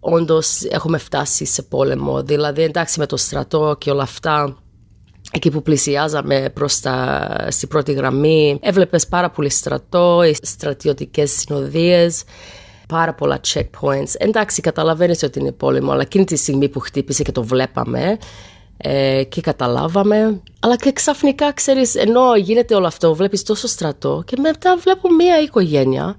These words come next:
με δύο μικρά παιδιά, τα παιδιά σε ποδήλατα και είναι έξω να παίζουνε, σαν να μην τρέχει τίποτα, σαν να είναι μία άλλη μέρα απλή.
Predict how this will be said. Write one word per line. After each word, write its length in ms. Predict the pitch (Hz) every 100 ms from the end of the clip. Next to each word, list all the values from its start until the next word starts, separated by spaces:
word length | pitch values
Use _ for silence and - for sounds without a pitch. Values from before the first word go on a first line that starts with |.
| - -
με 140 | 294
δύο 280 | 294 320 320
μικρά 280 | 277 208 165
παιδιά, 500 | - 131 139 139 185
τα 100 | 214
παιδιά 280 | 214 208 262
σε 180 | 254 233
ποδήλατα 840 | - 143 135 143 135 127 151 202 - - - -
και 120 | 240
είναι 120 | 269
έξω 440 | 262 226 233 - 254
να 160 | 233
παίζουνε, 580 | - 226 220 180 143 139
σαν 220 | - 214
να 80 | 220
μην 340 | 220 214 214
τρέχει 300 | 208 208 -
τίποτα, 480 | - 196 185 165 135
σαν 160 | 139 185
να 60 |
είναι 440 | 214 202 202 175 165 - - -
μία 220 | 262 254
άλλη 200 | 202 190
μέρα 320 | 156 175 208 190
απλή. 460 | - 160 208 285